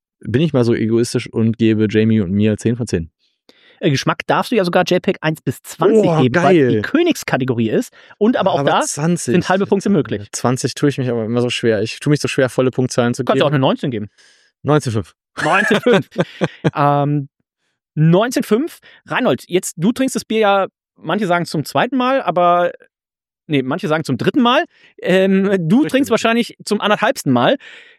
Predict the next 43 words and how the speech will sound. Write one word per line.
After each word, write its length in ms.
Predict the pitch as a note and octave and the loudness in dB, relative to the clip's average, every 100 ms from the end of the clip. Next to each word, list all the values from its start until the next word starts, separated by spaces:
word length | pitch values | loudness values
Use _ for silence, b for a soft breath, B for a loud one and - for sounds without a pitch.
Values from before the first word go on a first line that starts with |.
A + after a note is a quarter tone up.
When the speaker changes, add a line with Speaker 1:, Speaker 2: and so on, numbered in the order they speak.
| _ | _
Speaker 1:
Ja. 120 | D3 E3+ | -14 -10
Speaker 2:
Wie 440 | D#3+ D#3+ E3 D4+ | -8 -2 0 0
bist 240 | D4+ C4 - | 0 -2 0
du 60 | |
denn, 360 | A#3+ A3+ A3+ A3 | 0 2 2 0
äh, 220 | F3+ F#3+ | -2 -2
zufrieden? 320 | F3+ F#3+ D#4 F#3+ | -2 -4 0 -2
Und 100 | - | 0
ist 220 | A3+ - | -4 -4
es 140 | D4 - | -4 -2
ein 120 | F3 | -2
Bier, 300 | E3 A#3 D#4 - | 0 0 0 -2
Reislager, 560 | C#3+ G3+ G#3 A#3+ B3+ | -4 -2 -4 -2 -2
fünf 260 | B3 A3 A3+ | 0 -2 0
Komma 160 | G3+ F#3+ | 0 0
drei 180 | C3+ | -2
Prozent, 520 | D3+ F3 - D3 B3 F#3+ | -2 -4 0 0 0 -2
was 420 | D3 C#3+ - - - C#3 C#3+ _ _ _ - | -4 -4 -4 -8 -8 -10 -12 _ _ _ -4
überhaupt 640 | D3+ C3+ - E3+ - - | -2 0 0 -2 -2 -2
den 180 | F3 E3 | 0 0
Barleywein-Ralle, 1000 | - A2+ G#3+ A3+ F3 G#3+ G#3 D#3+ A#3 C#4+ | 0 0 0 0 0 0 0 0 0 2
wie 100 | F3 | 2
er 60 | F#3+ | 2
ja 160 | F3 E3+ | 2 0
in 160 | - | -2
Fachkreisen 500 | D#3+ D3 - F#3 F3 | -4 -6 -2 0 0
Speaker 1:
Überhaupt 260 | - C3+ - | 2 0 2
Speaker 2:
genannt 20 | |
wird, 80 | G#3+ | 2
Speaker 1:
abholt. 280 | C#3 A#2 - | 2 2 -2
Speaker 2:
überhaupt 320 | F#3+ E3 C#3+ - - | 0 2 2 -4 -6
abholt? 480 | D3 - A#3 D#4+ - _ _ - | -4 -2 0 -2 -6 _ _ -8
Schmeckst 440 | - F3+ A#3 - | 0 2 2 0
du 80 | A3 | 2
überhaupt 520 | F3 - - F3+ - | 2 0 -2 -2 -2
was? 220 | B3+ E4+ | -2 -2
Oder 140 | - G#3 | 0 2
geht 160 | F3+ | 2
Speaker 1:
Schmeckst 160 | G3+ - | 0 0
Speaker 2:
das 60 | |
Speaker 1:
du 20 | C#3 | 0
noch 180 | A2 - | -2 -4
was? 240 | F2+ B2+ | -6 -4